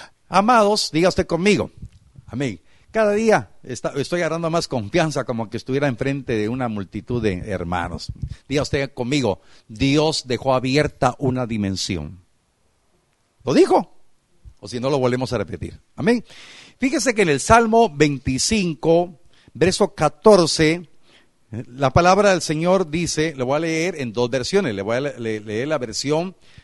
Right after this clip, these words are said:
eh, Reina Valera y la versión Las Américas. Mire, por eso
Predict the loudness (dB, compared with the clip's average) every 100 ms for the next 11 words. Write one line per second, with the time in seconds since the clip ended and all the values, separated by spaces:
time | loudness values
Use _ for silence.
0 | -20 _ -10 -4 -2 -2 -2 -4 -4 -2
1 | 0 2 0 2 2 2 -2 -6 -10 -6
2 | -6 -6 -6 -6 -6 -4 -6 -6 -8 -8
3 | -6 -6 -8 -14 -20 -20 -10 -2 -2 -2
4 | -10 -20 _ _ -20 -20 _ -6 -2